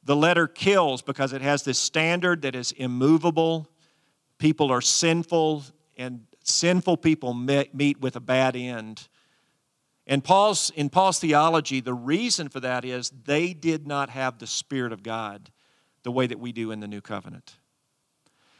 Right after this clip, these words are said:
And, and a big part of his theology is that, um, it is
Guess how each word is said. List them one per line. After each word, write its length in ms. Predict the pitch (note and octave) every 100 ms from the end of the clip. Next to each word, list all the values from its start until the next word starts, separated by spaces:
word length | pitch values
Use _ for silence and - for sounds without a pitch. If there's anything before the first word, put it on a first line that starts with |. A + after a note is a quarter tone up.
| _
And, 200 | C3 C3+ B2+
and 120 | C3
a 20 |
big 220 | B2+ F3
part 220 | F#3 F3+
of 80 | D#3
his 140 | D3 -
theology 640 | C#3 C#3+ E3 D3 C3 B2+
is 260 | B2 A#2+ -
that, 400 | B2+ B2 A#2+ - _ _ _ _
um, 460 | B2+ B2+ B2 B2 A#2 -
it 100 | D3
is 160 | C#3+